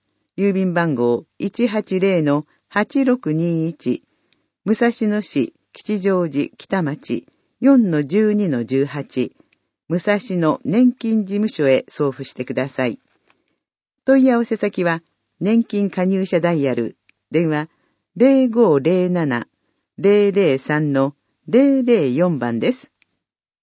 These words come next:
保険料の猶予、免除申請のご利用を。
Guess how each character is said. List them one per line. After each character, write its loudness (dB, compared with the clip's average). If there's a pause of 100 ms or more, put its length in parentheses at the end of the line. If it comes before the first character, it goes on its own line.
(1500)
保 2
険 2
料 2
の 0
猶 0
予、 -2 (300)
免 6
除 2
申 2
請 -2
の -2
ご 0
利 0
用 0
を。 -2